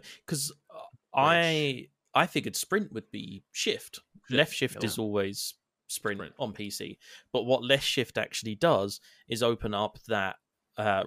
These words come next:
Speaker 1: radial menu where it, like, freezes time and you can change group members' weapons and select abilities you want them to use. Have you guys
Speaker 2: Hmm.
Speaker 1: come across that?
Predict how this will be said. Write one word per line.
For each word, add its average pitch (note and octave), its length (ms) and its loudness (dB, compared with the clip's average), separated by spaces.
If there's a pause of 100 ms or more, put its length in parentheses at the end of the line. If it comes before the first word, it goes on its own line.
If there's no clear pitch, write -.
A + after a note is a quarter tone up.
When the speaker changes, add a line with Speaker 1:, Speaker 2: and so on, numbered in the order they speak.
(100)
Speaker 1:
radial A#2+ 500 0
menu A#2+ 540 -2
where G2 200 0
it, - 80 -6
like, - 160 -6
freezes A2 480 -6
time A#2+ 360 -2
and G#2+ 140 -4
you G2+ 80 -4
can G2+ 260 -6
change G#2 640 -6 (580)
group G#2+ 420 -6
members' G#2 500 0
weapons C3+ 840 -2
and G3 380 0 (840)
select - 460 0
abilities A2 560 -4
you A2+ 80 -6
want A2 240 -2
them A2+ 180 -4
to A2 120 -10
use. B2+ 640 -4 (1400)
Have G#2+ 80 -6
you G#2 40 -8
guys A2+ 180 0
Speaker 2:
Hmm. - 40 -16
Speaker 1:
come A2 120 -2
across B2+ 320 -2
that? D#3+ 320 -4